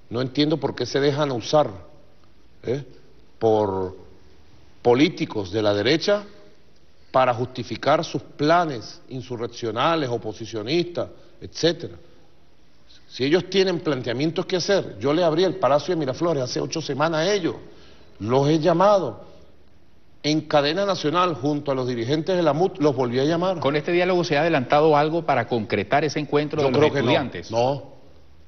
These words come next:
Speaker 1: Y tú sabes que no es responsabilidad mía en este caso. Yo asumo mi responsabilidad. Es responsabilidad, la pelota está en el campo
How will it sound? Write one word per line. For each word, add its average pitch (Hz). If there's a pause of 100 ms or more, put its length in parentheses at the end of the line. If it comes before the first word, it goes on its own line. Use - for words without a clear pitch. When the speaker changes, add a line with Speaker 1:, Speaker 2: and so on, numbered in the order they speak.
(100)
Speaker 1:
Y 117
tú 123
sabes 143
que 147
no 123
es 117
responsabilidad 113
mía 127
en 95
este 92
caso. 131 (600)
Yo 101
asumo 117
mi 135
responsabilidad. 107 (340)
Es 113
responsabilidad, 127
la 120
pelota 131
está 139
en 104
el 98
campo 139